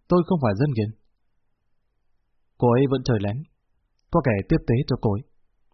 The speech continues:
Chính cô ấy trao thuốc cho Học viên Diệp. Ca Sóc nói một hơi.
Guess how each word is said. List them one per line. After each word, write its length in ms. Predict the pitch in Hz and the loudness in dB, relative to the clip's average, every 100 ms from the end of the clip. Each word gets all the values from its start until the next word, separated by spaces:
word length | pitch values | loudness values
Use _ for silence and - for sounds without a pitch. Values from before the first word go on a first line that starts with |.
| _ - | _ -2
Chính 160 | 147 202 | 0 2
cô 100 | - | 2
ấy 120 | 135 156 | 2 2
trao 140 | 127 113 | 0 0
thuốc 120 | 190 - | -2 0
cho 100 | 120 | -2
Học 120 | 104 | 0
viên 120 | 107 104 | 0 0
Diệp. 180 | 104 - _ _ _ _ _ _ _ _ - | -2 -2 _ _ _ _ _ _ _ _ 0
Ca 80 | 165 | 0
Sóc 180 | 208 220 | 0 -2
nói 140 | 147 165 | 0 0
một 120 | 117 | 0
hơi. 160 | 107 110 | 0 -4